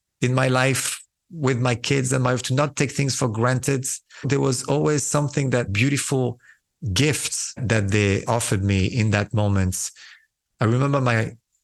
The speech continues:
my grandmother, God bless her soul, was always telling me <laughs> almost every time we talked, she was like, "Oh, your, your work must be so difficult." And I always answered, "You have no idea how beautiful it is. I feel so honored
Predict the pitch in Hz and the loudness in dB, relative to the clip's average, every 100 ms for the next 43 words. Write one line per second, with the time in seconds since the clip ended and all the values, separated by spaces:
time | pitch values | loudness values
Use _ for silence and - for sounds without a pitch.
0 | _ - 101 101 123 120 110 98 92 95 | _ -2 0 2 2 2 2 2 2 0
1 | - 95 110 - 113 104 - 107 101 98 | -2 0 0 0 -2 -2 0 0 0 0
2 | 113 113 113 110 104 - - - _ _ | 0 0 2 0 -2 -4 -10 -14 _ _
3 | _ - - 110 110 98 - 120 127 - | _ -6 0 2 2 0 0 0 0 0
4 | 113 104 98 110 98 95 - 104 95 - | 0 0 0 0 0 -2 0 -2 -2 -2
5 | 110 107 113 110 110 - - - - - | -2 -2 -2 -2 -4 -12 -16 -18 -16 -16
6 | - - - _ _ - - - 147 135 | -18 -20 -20 _ _ -12 -10 -4 0 0
7 | - 127 131 117 127 131 117 - 104 - | 0 0 2 2 0 0 -2 0 -4 -2
8 | 101 - - 107 - 98 - - - - | -4 -4 -4 -2 -2 -4 -6 -8 -10 -18
9 | _ _ _ _ 127 131 123 123 131 143 | _ _ _ _ 0 2 2 2 0 0
10 | 151 135 - 120 120 - 104 95 - - | 0 0 0 0 0 0 0 0 -6 -12
11 | _ _ _ _ 104 120 117 135 127 127 | _ _ _ _ 0 0 2 2 2 2
12 | 107 113 107 131 - 107 90 90 - - | 2 2 2 0 0 0 0 0 -2 -4
13 | - 117 - 131 120 127 127 113 131 110 | -2 -2 0 -2 0 -2 -2 0 0 0
14 | 90 | -2